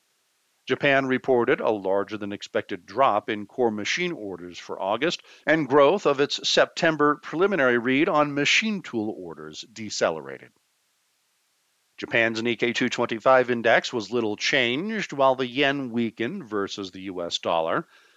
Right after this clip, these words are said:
The yen remains near multi-decade lows versus the greenback, given the divergence of monetary policies.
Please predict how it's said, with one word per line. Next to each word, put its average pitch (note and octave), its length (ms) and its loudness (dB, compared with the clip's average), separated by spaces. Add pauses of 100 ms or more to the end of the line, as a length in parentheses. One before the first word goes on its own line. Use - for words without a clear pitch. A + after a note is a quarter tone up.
(340)
The G2+ 80 -10
yen A2+ 260 2
remains B2+ 600 0
near C3 220 2
multi-decade C3+ 1080 -2
lows G2 460 0
versus F2+ 420 -10
the G2+ 80 -16
greenback, G2+ 720 -2 (100)
given A#2 320 -4
the A2+ 140 -6
divergence A2+ 960 -4
of A#2 100 -8
monetary G#2 540 -6
policies. - 720 -6